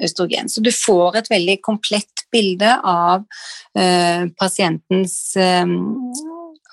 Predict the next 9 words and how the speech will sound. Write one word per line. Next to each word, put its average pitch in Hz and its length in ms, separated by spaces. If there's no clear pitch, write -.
hormonelle 175 680
balanse, 190 680
og 196 100
den 214 160
sier 180 420
også 196 280
noe 170 280
om 160 220
aminosyrene 175 1040